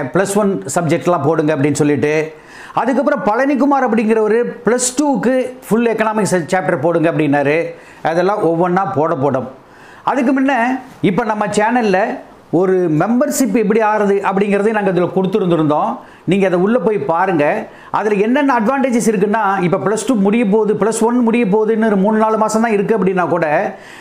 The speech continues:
இப்ப நீங்க join பண்ணா கூட உங்களுக்கு பிளஸ் டூ சப்ஜெக்ட்டும் ஃபுல்லா cover ஆகும். அது மட்டும் இல்ல, நீங்க சி ஏவை select பண்ணாலும், சி எம் ஏவை select பண்ணாலும், சி எஸ் கோர்ஸை select பண்ணாலும் எல்லாத்துக்குமே உங்களுக்கு வந்து regular classes கொடுக்கப்படும்.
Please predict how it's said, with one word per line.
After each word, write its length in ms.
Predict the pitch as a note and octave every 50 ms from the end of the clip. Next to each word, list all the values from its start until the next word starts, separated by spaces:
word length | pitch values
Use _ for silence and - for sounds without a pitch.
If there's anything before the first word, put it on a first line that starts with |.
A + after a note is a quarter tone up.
| - -
இப்ப 400 | - F3+ A3+ G#3+ - - D4+ D#4
நீங்க 220 | D4 D4 C4 B3+ B3 F#3+
join 220 | A3+ A3 B3 B3 G#3
பண்ணா 200 | A#3 G#3 G3 F3+
கூட 540 | D3+ D#3 D3+ C#3+ C#3+ D3 E3 F#3 - - - - -
உங்களுக்கு 340 | F#3 G#3+ A3 B3+ A3 G3 A#3 - G#3+
பிளஸ் 220 | A#3+ B3+ B3 B3+ B3+
டூ 140 | - D4+ D#4 C#4 C#4+
சப்ஜெக்ட்டும் 500 | C4+ A#3 A3 C#4 C4+ G#3+ D#4 E4+ D4 A3+ - -
ஃபுல்லா 300 | G#3+ A#3 A#3 A#3+ - -
cover 200 | - G3 F3+ E3
ஆகும். 440 | D3+ C#3 C3 B2 A#2+ - - - - - - - - - - -
அது 260 | - D3+ - A3 C#4+
மட்டும் 260 | C#4+ D4 A#3+ - C#4+
இல்ல, 400 | C#4+ B3+ A3+ G#3 G3+ G#3 G#3+ G#3 - -
நீங்க 240 | D#3+ F#3 G#3 G3+
சி 360 | F#3+ - - F#3+ A3+ B3+ C4+ C4
ஏவை 160 | B3 B3+ B3 A#3+ A#3+ -
select 260 | - G#3+ A3 G#3 E3 -
பண்ணாலும், 440 | G#3+ G3 F#3+ F#3 F3+ F3 F3 F3+
சி 180 | F3 F3 - G#3 A3 C4
எம் 100 | C#4 C4
ஏவை 160 | C4+ C4+ B3 A3+
select 240 | - A3 G#3 F#3+ D#3+ E3
பண்ணாலும், 420 | G3+ F#3 F#3 F3+ F3 F3 F3+ F3+
சி 220 | E3 - - A3+ A#3+
எஸ் 200 | C#4 C#4+ C4 C#4 C4
கோர்ஸை 220 | A#3+ A3 G3 G#3+ F#3
select 220 | G#3 G3 F#3+ F3 D3
பண்ணாலும் 600 | F#3+ F3+ F3+ F3+ F3 F3 F3 F#3+ F#3+ F3 D3 C3+
எல்லாத்துக்குமே 840 | D#3+ F#3 G#3 A#3 B3 B3 A#3+ A#3+ F#3 F#3+ G3 E3+ G3+ G3 G#3+ A#3 A3+
உங்களுக்கு 340 | - F#3+ F3+ F3+ F#3 F3+ D#3+
வந்து 180 | F3 F3 F3+ G3+
regular 340 | E3+ E3+ E3 F#3 F#3+ F3+ -
classes 300 | E3+ E3+ E3 C3 E3+ C#3 E3
கொடுக்கப்படும். 440 | D#3+ D3+ C#3 C#3+ A#2+ C#3 C3 A2+